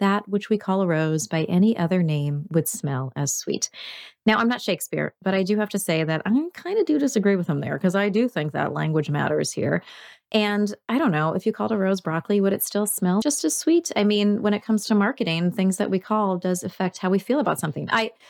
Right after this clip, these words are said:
I have gone off the rails and, like, off the, off the whole, you know, train of thought there. But I do think that really this does matter. And I think it's important that we use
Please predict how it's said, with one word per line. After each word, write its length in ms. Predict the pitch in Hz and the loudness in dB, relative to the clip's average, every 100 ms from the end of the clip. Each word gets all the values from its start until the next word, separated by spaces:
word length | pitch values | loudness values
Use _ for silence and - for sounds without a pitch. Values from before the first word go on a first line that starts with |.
| - | -8
I 80 | - | -2
have 160 | 302 233 | 0 0
gone 200 | 175 165 | 0 -2
off 200 | 151 - | -6 -6
the 80 | 151 | -4
rails 400 | 92 107 - - | -2 -2 -4 -4
and, 140 | 123 | -4
like, 180 | 101 - | -4 -4
off 220 | 98 - | -4 -4
the, 280 | - 104 180 _ _ - | -4 -2 -4 _ _ -6
off 200 | 151 - | -6 -2
the 100 | 143 | -4
whole, 320 | 147 147 139 - | 0 0 0 0
you 100 | 156 | 0
know, 220 | 80 - _ - | 0 -4 _ -12
train 200 | - 180 | -2 0
of 60 | - | 0
thought 220 | 151 - | -4 -6
there. 180 | 185 160 - - - | -4 -4 -6 -20 -4
But 140 | 190 190 | -2 0
I 120 | 190 | -2
do 280 | 175 208 208 | 0 0 0
think 300 | - 180 170 | 0 -2 0
that 260 | 156 147 _ - | -2 -2 _ -4
really 380 | 180 190 196 165 | 0 2 2 0
this 280 | 180 185 | 0 -2
does 400 | - 175 165 170 - | -2 -2 -2 -4 -8
matter. 560 | 170 165 170 208 143 147 | -4 -2 0 -2 -2 -2
And 140 | - | -2
I 80 | 165 | -2
think 120 | 165 | 0
it's 140 | 170 170 | -2 -4
important 400 | 151 233 254 156 | -2 -2 0 -2
that 160 | 151 | -2
we 120 | 160 | 0
use 500 | 156 160 165 160 156 | 2 4 4 2 0